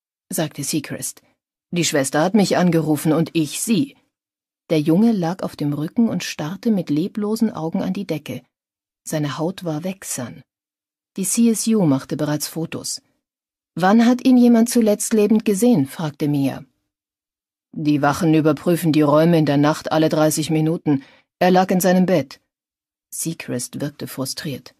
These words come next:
"Das letzte Mal, als ihn jemand auf den Füßen stehend und atmend gesehen hat, muss in etwa gegen halb zehn gewesen sein. Da geht seine Gruppe duschen." "Entschuldigen Sie mich."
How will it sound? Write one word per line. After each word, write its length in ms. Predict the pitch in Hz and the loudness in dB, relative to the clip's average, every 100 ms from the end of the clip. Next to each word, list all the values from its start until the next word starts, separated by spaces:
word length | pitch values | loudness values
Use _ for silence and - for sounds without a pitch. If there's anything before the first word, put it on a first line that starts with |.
| _ _ _ _ _ _ _ | _ _ _ _ _ _ _
"Das 200 | 160 156 | -2 0
letzte 340 | 170 180 - 180 | 0 0 0 4
Mal, 260 | 175 175 | 4 6
als 200 | 160 165 | 4 2
ihn 100 | 170 | 2
jemand 260 | 165 170 156 | 4 4 2
auf 120 | 147 | 2
den 160 | 151 139 | 0 0
Füßen 420 | - 233 - 208 | -2 -2 0 -2
stehend 540 | - - 165 208 214 | -2 0 2 2 2
und 280 | 151 139 - | 2 0 0
atmend 480 | 151 156 214 226 - | 0 0 2 0 0
gesehen 440 | 185 175 196 196 | -2 0 2 2
hat, 180 | 185 180 | 0 0
muss 340 | 180 180 - | -2 -2 -6
in 200 | - 180 | -6 -4
etwa 260 | 160 180 180 | -2 0 0
gegen 300 | 180 170 170 | 2 2 2
halb 200 | 175 - | 0 -2
zehn 260 | - 214 175 | 0 2 2
gewesen 380 | 147 135 151 | 2 2 2
sein. 360 | 143 139 139 139 - _ _ | 2 2 0 -2 -12 _ _
Da 140 | 175 180 | -2 2
geht 160 | 208 | 2
seine 240 | 214 196 190 | 2 2 2
Gruppe 280 | 202 208 175 | 0 0 0
duschen." 480 | 220 180 - - _ _ _ _ _ _ _ - | -2 -2 -6 -10 _ _ _ _ _ _ _ 2
"Entschuldigen 600 | 247 247 226 175 165 151 | 2 4 4 4 2 2
Sie 100 | 156 | 2
mich." 300 | 156 - | 2 -2